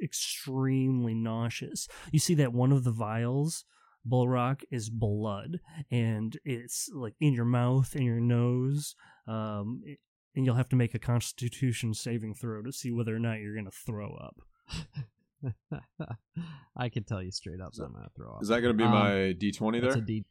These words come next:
Speaker 1: Mm, that would be a D twenty, yes. A saving throw, so there's gonna be, like, a
Speaker 3: That's, that's me, correct?
Speaker 4: You just said,
Speaker 3: Like,
Speaker 4: "But I'm
Speaker 3: am
Speaker 4: gonna
Speaker 3: I,
Speaker 4: s-, make a saving
Speaker 3: am I
Speaker 4: throw,"
Speaker 3: doing
Speaker 4: right?
Speaker 3: a saving
Speaker 1: Derek,
Speaker 3: throw?
Speaker 1: you are doing nothing right now. Balrock, make a saving throw.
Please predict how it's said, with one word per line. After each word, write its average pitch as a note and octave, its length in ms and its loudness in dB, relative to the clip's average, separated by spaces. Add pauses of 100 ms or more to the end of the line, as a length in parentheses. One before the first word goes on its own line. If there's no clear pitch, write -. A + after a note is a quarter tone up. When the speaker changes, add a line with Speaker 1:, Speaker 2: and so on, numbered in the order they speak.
(480)
Speaker 1:
Mm, C#3 380 -6
that C#3+ 160 4
would C#3+ 140 4
be C#3+ 140 6
a B2 40 4
D C3 300 2
twenty, A2 320 0
yes. A#2 500 -6
A A2+ 60 -6
saving C#3 400 0
throw, C#3+ 340 0
so C3 220 -6
there's A#2 260 -4
gonna A#2 160 0
be, A#2 220 0
like, A2 180 -4
a G2+ 140 -2 (1300)
Speaker 3:
That's, A#2 480 -6 (800)
that's B2+ 260 -2
me, B2+ 200 2
correct? - 480 -6 (460)
Speaker 4:
You A#2 120 -6
just B2 220 0
said, G#2+ 260 4 (480)
Speaker 3:
Like, G2+ 140 -6
Speaker 4:
"But B2 200 4
I'm B2 200 8
Speaker 3:
am A#2+ 40 4
Speaker 4:
gonna G#2+ 120 4
Speaker 3:
I, - 20 4
Speaker 4:
s-, - 160 -6
make G2+ 200 0
a G2+ 60 0
saving F2 400 -2
Speaker 3:
am F2+ 120 -2
I - 20 -2
Speaker 4:
throw," - 160 2
Speaker 3:
doing - 40 4
Speaker 4:
right? - 20 10
Speaker 3:
a - 80 8
saving D#3 160 4
Speaker 1:
Derek, B2 140 -2
Speaker 3:
throw? C3+ 100 -2
Speaker 1:
you D3+ 220 6
are C#3+ 60 6
doing C3+ 320 4
nothing A2+ 320 -2
right G2+ 200 -6
now. A2+ 200 -8
Balrock, B2 480 0
make C3 180 2
a B2+ 40 -2
saving B2 400 0
throw. A#2+ 420 -6